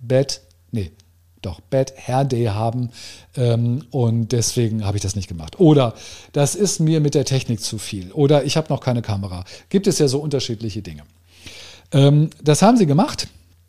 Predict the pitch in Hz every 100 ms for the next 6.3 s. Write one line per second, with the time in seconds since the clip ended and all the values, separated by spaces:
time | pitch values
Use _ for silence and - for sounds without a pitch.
0 | _ _ _ _ _ _ _ - - _
1 | _ 180 175 185 190 180 151 143 117 -
2 | 202 202 202 147 135 - - _ _ -
3 | 120 107 147 190 180 147 131 131 147 135
4 | 123 131 120 117 117 113 117 131 - 117
5 | - - 107 123 135 104 131 190 202 -
6 | 160 - 180